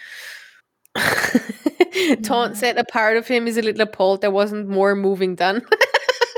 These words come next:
Speaker 1: Yeah. I mean, there can always be done, there can always be more that could be done, but at least we're taking steps there. And I suppose that some things are,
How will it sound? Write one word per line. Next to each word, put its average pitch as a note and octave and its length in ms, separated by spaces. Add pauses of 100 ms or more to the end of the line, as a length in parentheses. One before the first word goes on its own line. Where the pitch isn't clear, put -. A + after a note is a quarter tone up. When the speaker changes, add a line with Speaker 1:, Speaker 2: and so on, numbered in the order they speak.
(580)
Speaker 1:
Yeah. F3 480 (320)
I A3+ 80
mean, A#3 340 (420)
there A#3+ 100
can E4+ 140
always A4+ 380
be G4 240
done, A#3+ 320 (180)
there B3 220
can C#4 160
always B3+ 260
be B3 140
more F#3+ 340
that G3 160
could F#3+ 160
be E3+ 100
done, F#3 340
but F#3 220 (460)
at G#3+ 160
least G#3 340
we're F3+ 240
taking F3+ 480
steps - 400
there. D#3+ 240 (280)
And G3 160
I G#3 80
suppose G#3 540
that G3 140
some G#3+ 260
things G3 460
are, F3+ 320